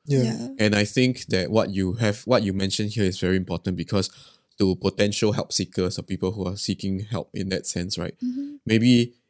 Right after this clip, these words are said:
Speaker 3: they did, they, they don't need to define it first before seeking help.
Speaker 2: Mm.
Speaker 3: They should just seek help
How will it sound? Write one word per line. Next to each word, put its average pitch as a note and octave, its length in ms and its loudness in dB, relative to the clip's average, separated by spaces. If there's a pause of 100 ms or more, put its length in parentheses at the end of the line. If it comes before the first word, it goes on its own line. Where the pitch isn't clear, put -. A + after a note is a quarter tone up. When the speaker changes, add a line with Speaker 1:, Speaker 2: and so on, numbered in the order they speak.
(180)
Speaker 3:
they G#2+ 120 2
did, G#2 360 0
they, F#2+ 400 4 (320)
they F#2+ 260 4
don't A2 280 4
need C3 240 0
to G2 100 2
define G#2 580 -2
it G2+ 160 -2
first F#2 360 -2
before F#2 260 -4
seeking F#2 300 -6
help. - 200 -14 (220)
Speaker 2:
Mm. B3+ 400 -6
Speaker 3:
They - 100 -2
should G#2 180 -2
just A2 280 4
seek - 220 4 (100)
help G2+ 280 -2